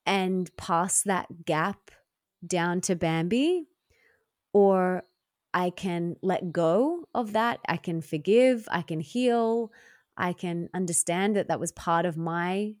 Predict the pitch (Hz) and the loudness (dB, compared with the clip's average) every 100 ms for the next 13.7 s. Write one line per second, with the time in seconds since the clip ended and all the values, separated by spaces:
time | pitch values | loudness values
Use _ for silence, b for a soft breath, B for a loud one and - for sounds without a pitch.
0 | _ _ 180 175 180 185 226 277 233 - | _ _ -8 -2 0 2 0 -2 -2 -4
1 | - 190 196 202 214 214 214 220 226 233 | -4 -2 -4 -2 -6 -2 -2 -2 -2 -4
2 | b b b _ _ 175 170 185 196 220 | b b b _ _ -10 -6 -4 -2 -2
3 | - 220 220 226 233 233 _ _ _ _ | -2 -2 -2 -2 -2 -6 _ _ _ _
4 | _ _ _ 202 196 196 196 208 - 202 | _ _ _ -2 2 2 2 0 0 -2
5 | - - 220 214 254 262 214 185 - - | -2 -2 4 6 6 4 2 -2 -4 -4
6 | 170 156 156 _ 180 175 - - _ _ | -4 -2 -6 _ -2 -2 -4 -20 _ _
7 | 208 233 - - - _ _ _ _ 208 | 0 0 -2 -8 -18 _ _ _ _ 0
8 | 214 208 - 214 214 220 208 - 185 233 | 2 2 2 2 2 2 -2 -2 -2 -2
9 | 226 190 185 180 - _ _ _ _ - | -2 0 0 -2 -10 _ _ _ _ -6
10 | 196 196 196 196 180 - 190 180 196 175 | -4 -2 -2 -2 -2 -2 -2 0 0 0
11 | 190 - - 170 233 214 170 165 165 - | 0 0 -2 -2 -2 0 -2 -4 -4 -4
12 | 170 185 175 165 - 170 196 226 196 185 | -2 -2 -2 -4 -4 -2 2 2 2 0
13 | 165 - 170 165 - - - | -2 0 0 0 -4 -6 -12